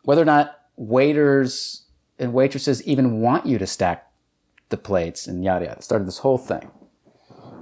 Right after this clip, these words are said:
right? I mean, <laughs> lots of comments and comments on comments, you know what I mean? And then somebody wrote an article about it.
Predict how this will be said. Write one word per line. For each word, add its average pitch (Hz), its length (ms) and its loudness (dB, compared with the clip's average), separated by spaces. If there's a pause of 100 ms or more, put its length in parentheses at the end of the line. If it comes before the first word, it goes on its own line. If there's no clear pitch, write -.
(280)
right? 95 360 2
I 120 80 2
mean, 120 220 2
<laughs> - 60 -8
lots 143 360 6
of 170 100 2
comments 151 540 0
and 107 120 -4
comments 139 420 0
on 143 160 2
comments, 131 640 -2
you 131 80 0
know 131 80 2
what 131 80 2
I 135 60 0
mean? 135 340 0 (1900)
And 113 140 -2
then 123 140 4
somebody 135 300 2
wrote 147 160 6
an 156 80 -2
article 156 340 -2
about 78 280 -4
it. - 160 -14